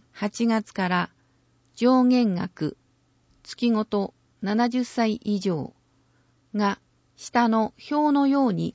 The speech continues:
変わります。合わせて限度額適用認定証が必要になる場合がありますので、ご留意ください。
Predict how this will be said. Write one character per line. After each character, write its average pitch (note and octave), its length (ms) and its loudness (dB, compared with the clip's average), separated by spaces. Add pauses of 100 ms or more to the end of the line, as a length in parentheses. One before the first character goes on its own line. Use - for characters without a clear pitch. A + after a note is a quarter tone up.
変 F#3+ 120 -6
わ F#3 100 0
り E3 140 -2
ま D#3+ 160 -2
す。 - 280 -20 (840)
合 G#3 100 0
わ B3+ 140 4
せ A3+ 160 -2
て F3 260 -2 (540)
限 B3 260 4
度 B3 160 4
額 G3 500 -2
適 B3 320 -4
用 C4+ 220 2
認 A#3+ 320 2
定 A3+ 280 0
証 F#3+ 440 -4 (220)
が G#3 240 -4
必 - 320 -8
要 C4+ 180 2
に B3+ 160 2
な C4 140 2
る G3 140 -2
場 F3+ 200 0
合 A3 140 0
が G#3+ 160 -2
あ G#3+ 60 -2
り A3 140 0
ま A3 140 0
す - 160 -8
の D#3 140 -6
で、 - 200 -6 (540)
ご G3 160 -2
留 B3 220 0
意 F#3+ 120 -2
く - 140 -10
だ D#3+ 160 -6
さ - 200 -8
い。 - 140 -8